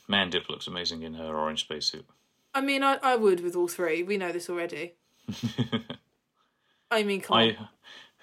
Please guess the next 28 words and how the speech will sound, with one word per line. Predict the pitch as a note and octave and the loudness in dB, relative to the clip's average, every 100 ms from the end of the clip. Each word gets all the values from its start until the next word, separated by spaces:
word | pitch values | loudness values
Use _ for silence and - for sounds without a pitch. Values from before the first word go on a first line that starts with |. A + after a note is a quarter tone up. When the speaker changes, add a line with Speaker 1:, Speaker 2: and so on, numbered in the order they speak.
| - - | -18 4
Speaker 1:
I | C3+ | 6
would | C3+ B2 | 8 6
with | G2+ F#2+ - | 4 0 2
two, | A2+ F#2+ D#2 | 4 4 2
but | D#2 - | -4 -6
that's | F2 G2+ - | -4 -4 -4
the | G2 | -2
fun | G#2 F#2+ F2+ | 0 0 0
part | E2+ D#2+ | 0 0
about | D#2+ D2+ | -2 -4
this | D2+ | -2
show. | - D#2 | -2 0
Try | D#2 F#2+ F#2+ | -2 2 2
and | E2+ | 2
guess | F#2 - | -2 -2
which | - - - | -2 0 0
two. | - E2 C#2+ _ _ _ _ _ _ | 0 -2 -8 _ _ _ _ _ _
Speaker 2:
Exactly. | A3 G3 F#3 F3 D#3+ D#3+ _ _ _ _ _ _ _ _ _ _ _ | -6 -2 -2 -4 -10 -12 _ _ _ _ _ _ _ _ _ _ _
Speaker 1:
Yeah. | D#2 D2+ - _ _ - - _ - | -8 -8 -10 _ _ -20 -20 _ 2
Speaker 2:
But | G#3 G3+ - - | 6 4 0 0
I | A3 | 2
find, | G#3+ - A#3+ A3+ A3+ A3 G#3+ G3+ - - _ _ _ _ _ _ _ _ _ _ - | 2 2 4 4 4 0 -2 -4 -8 -12 _ _ _ _ _ _ _ _ _ _ -2
I | A3 | 2
find | A#3+ A3+ | 4 6
that | G#3+ | 6
all | F#3+ F#3 | 4 0
very | F#3+ F3+ F3 | 0 0 0
fun. | F#3 F3 F3 F3+ | 2 2 0 -4